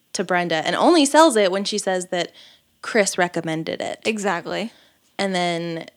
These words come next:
Speaker 2: she's like, "What? Oh, oh, oh.
Speaker 1: "Oh, I'm totally
Speaker 2: Okay."
Speaker 1: in." And then she, like, immediately does a one eighty and goes over to Chris and is like, "I did really wanna push myself with a blah, blah, blah, blah, whatever. No
Speaker 2: Mm-hmm.
Speaker 1: one cares."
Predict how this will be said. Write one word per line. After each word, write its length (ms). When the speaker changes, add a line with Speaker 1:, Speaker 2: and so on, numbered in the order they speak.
Speaker 2:
she's 180
like, 120
"What? 300
Oh, 260
oh, 300
oh. 180
Speaker 1:
"Oh, 200
I'm 160
totally 300
Speaker 2:
Okay." 360
Speaker 1:
in." 60
And 140
then 100
she, 200
like, 200
immediately 960
does 180
a 80
one 180
eighty 300
and 100
goes 220
over 160
to 100
Chris 360
and 80
is 140
like, 200
"I 140
did 260
really 300
wanna 480
push 300
myself 480
with 160
a 160
blah, 160
blah, 160
blah, 140
blah, 140
whatever. 460
No 40
Speaker 2:
Mm-hmm. 240
Speaker 1:
one 140
cares." 340